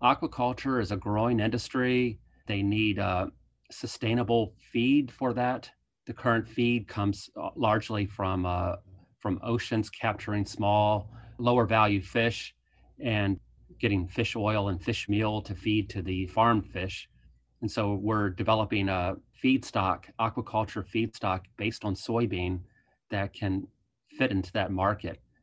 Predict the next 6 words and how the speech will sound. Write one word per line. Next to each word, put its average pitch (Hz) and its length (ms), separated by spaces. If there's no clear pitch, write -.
and 98 160
be 107 120
sustainable. 92 760
And 101 320
the 120 100
prices 123 600